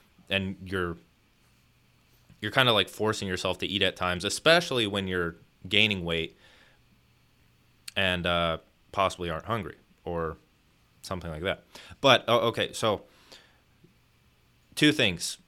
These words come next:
What, what's, this is, <laughs> this kinda goes in, in line with, uh, like, the whole grains, but is just my curiosity. What, what's your thoughts on, um, like, like, white bread or bagels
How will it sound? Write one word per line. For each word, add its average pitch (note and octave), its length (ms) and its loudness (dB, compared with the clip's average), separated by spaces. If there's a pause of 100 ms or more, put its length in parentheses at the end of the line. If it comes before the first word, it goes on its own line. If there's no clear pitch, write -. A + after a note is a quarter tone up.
What, A#2+ 320 4
what's, B2 460 2 (140)
this A2+ 220 0
is, A2 160 2 (520)
<laughs> - 420 -20
this B2 340 4
kinda C#3 260 8
goes A#2+ 220 6
in, A#2+ 140 4
in A2+ 180 0
line G#2+ 240 6
with, G#2 260 0 (300)
uh, F2+ 380 2 (180)
like, G2 220 2
the F#2 80 0
whole G#2 220 2
grains, B2+ 420 0 (480)
but F#2+ 320 4
is F#2+ 500 -2
just G2+ 280 0
my F#2 200 4
curiosity. F#2+ 600 2
What, A2 260 2
what's A#2 260 2
your A#2 400 4 (300)
thoughts G#2 420 2
on, F#2 540 0 (720)
um, E2+ 640 0 (2000)
like, G2+ 260 0
like, G2 180 4
white G2+ 300 6
bread E2+ 280 -2
or F2+ 140 -4
bagels F2+ 640 2